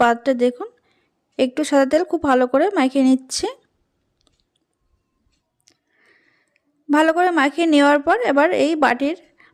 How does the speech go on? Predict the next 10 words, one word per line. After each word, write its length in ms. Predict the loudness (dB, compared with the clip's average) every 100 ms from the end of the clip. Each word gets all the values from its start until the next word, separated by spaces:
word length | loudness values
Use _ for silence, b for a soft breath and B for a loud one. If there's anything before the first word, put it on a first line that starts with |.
| -2
মাপে 260 | -2 2 2
একটা 260 | 0 0 0
আমি 160 | 0 -2
আগের 280 | -2 -2 -2
থেকে 200 | -4 -4 -4
সাদা 320 | -4 -2 2 0
একটা 220 | 0 -4
কাগজ 440 | -2 0 0 -2 -4 -18 _ _ _ _ -2
কেটে 220 | 0 2
রেখেছিলাম, 480 | 2 0 -2 -4 -8